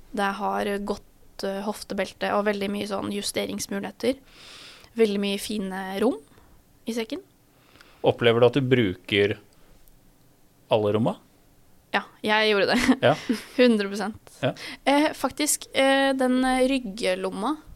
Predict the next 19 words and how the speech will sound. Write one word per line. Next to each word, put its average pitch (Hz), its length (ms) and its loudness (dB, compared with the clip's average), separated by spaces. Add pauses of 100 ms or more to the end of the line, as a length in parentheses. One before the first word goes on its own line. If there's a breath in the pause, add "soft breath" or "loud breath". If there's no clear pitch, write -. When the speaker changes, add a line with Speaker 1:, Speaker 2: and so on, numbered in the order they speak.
(280)
Speaker 1:
den 254 200 -2
brukte 254 380 -6
jeg - 80 -14
ikke. 202 260 -2
Eh, 202 100 0
det 208 100 0
er 196 120 0
en 196 60 -6
sånn 190 180 -8
slags, - 360 -6 (380)
eh, 190 220 -2
se 208 200 0
for 202 120 -4
deg 190 100 2
en 196 60 -2
vanlig 190 340 2
sekk - 280 -4
med 196 80 -4
sånn 190 180 -2